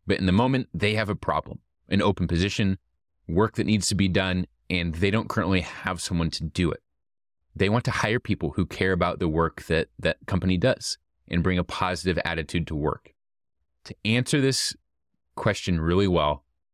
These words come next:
the assignment is to first try and find something that you care about at the company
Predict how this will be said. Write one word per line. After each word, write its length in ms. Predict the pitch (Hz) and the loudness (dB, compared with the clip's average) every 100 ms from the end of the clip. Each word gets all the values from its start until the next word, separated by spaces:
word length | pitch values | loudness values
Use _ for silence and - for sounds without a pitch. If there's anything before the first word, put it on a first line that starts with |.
| _ | _
the 180 | - 95 - | -2 0 0
assignment 580 | 87 104 107 104 104 - _ _ | -2 0 2 2 0 -4 _ _
is 300 | 87 82 - | -2 -2 -4
to 160 | - - | -6 -6
first 340 | - 127 - - | 0 -2 -2 -4
try 220 | - 98 | -2 0
and 160 | 90 | -2
find 360 | - 87 95 90 | -2 -2 0 0
something 380 | 87 73 73 73 | -2 -4 -4 -2
that 160 | 78 | -2
you 100 | 85 | -2
care 340 | 80 - 90 85 | -4 -4 -2 0
about 280 | 76 67 - _ _ _ | 0 -4 -8 _ _ _
at 140 | - | -2
the 100 | - | 0
company 520 | - 95 85 82 80 | -2 -2 0 -2 -2